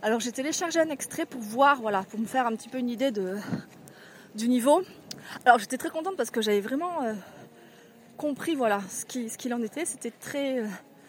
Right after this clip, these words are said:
j'a-, j'arrivais à comprendre, mais j'étais, mais je mettais beaucoup de temps, en fait.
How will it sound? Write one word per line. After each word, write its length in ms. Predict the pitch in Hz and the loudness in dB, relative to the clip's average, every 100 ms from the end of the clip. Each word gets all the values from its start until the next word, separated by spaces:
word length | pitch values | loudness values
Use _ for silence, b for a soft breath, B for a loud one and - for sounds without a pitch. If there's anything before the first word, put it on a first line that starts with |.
| B B B - | B B B -4
j'a-, 180 | 240 247 | 0 2
j'arrivais 280 | 240 247 339 | 2 2 0
à 40 | |
comprendre, 300 | 339 262 440 | 0 -2 -2
mais 60 | 320 | -4
j'étais, 200 | - 262 | -4 -4
mais 200 | 247 247 | 0 0
je 80 | 233 | 0
mettais 160 | 247 294 | -2 -4
beaucoup 280 | 233 311 370 | -4 0 0
de 80 | 277 | 2
temps, 220 | 302 269 | 2 2
en 60 | |
fait. 280 | 254 202 - | 0 -2 -4